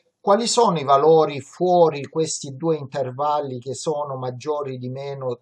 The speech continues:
diciannove sedicesimi e sono anche maggiore o uguale a meno due? Se andiamo a rappresentare i valori, abbiamo che qua c'è radice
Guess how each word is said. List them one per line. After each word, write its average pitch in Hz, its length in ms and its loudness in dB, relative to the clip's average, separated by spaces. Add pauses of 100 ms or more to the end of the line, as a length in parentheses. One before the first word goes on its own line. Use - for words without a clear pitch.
diciannove 131 720 -10
sedicesimi 123 840 -10
e - 20 -10
sono 127 320 -8
anche 123 320 -10
maggiore 120 580 -4
o 120 40 -6
uguale 120 600 -8
a 117 220 -8
meno 110 380 -14
due? 175 420 -6 (380)
Se - 160 -16
andiamo 135 380 -2
a - 20 -8
rappresentare 120 760 -10
i 110 40 -8
valori, 120 640 -6 (920)
abbiamo 110 560 -10
che 107 360 -12 (500)
qua 175 220 -2
c'è 143 480 -4
radice 151 800 -8